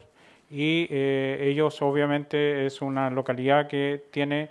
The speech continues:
eh, que es un, un, un lugar muy demasiado limitado que es fácil controlar. Nosotros estamos haciendo lo que podemos dentro de nuestras fuerzas, con nuestras capacidades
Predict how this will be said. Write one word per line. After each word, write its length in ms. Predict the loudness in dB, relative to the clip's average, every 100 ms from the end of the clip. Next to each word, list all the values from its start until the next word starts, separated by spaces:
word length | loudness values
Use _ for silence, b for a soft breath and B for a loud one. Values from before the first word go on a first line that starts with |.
| B B B B
eh, 460 | -6 -2 -2 -2 -6 -2
que 120 | 0
es 180 | 0 4
un, 240 | 4 4
un, 380 | 2 0 0 -4
un 160 | -6 -6
lugar 320 | 0 2 2
muy 380 | -2 -6 -6 -4
demasiado 500 | -4 -4 0 0 2
limitado 440 | 0 2 2 4
que 80 | 0
es 60 | 0
fácil 480 | 2 2 0 -4 -2
controlar. 580 | -4 0 4 4 2 -10
Nosotros 440 | -10 -6 -2 -2
estamos 300 | 0 -2 -2
haciendo 180 | -4 -4
lo 80 | -2
que 100 | -2
podemos 360 | 0 0 0 -2
dentro 460 | -4 -4 -2 -2
de 360 | -2 -2 -2 -4 B B B B
nuestras 320 | 2 4 4 6
fuerzas, 480 | 6 6 4 -2 -2
con 180 | -6 -2
nuestras 260 | -2 -2
capacidades 680 | 2 4 4 4 4 4 0